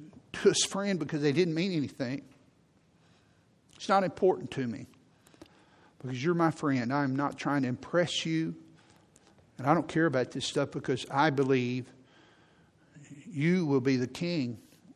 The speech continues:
and I'm willing to step aside f-, for that. Um, we had a young man that, uh,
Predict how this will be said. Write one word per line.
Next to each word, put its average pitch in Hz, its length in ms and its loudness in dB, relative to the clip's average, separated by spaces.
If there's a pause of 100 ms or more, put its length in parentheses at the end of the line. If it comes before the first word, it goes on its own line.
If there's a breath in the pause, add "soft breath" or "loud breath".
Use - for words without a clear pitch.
and 139 100 0
I'm 160 160 8
willing 165 340 0
to 127 100 -2
step 170 340 -2
aside 143 400 -2
f-, - 160 -20 (600)
for 147 240 2
that. 123 300 -6 (1700 soft breath)
Um, 151 420 0 (1800 soft breath)
we 196 140 4
had 185 120 10
a 151 40 6
young 160 280 4
man 156 280 4
that, 127 280 0
uh, 127 180 2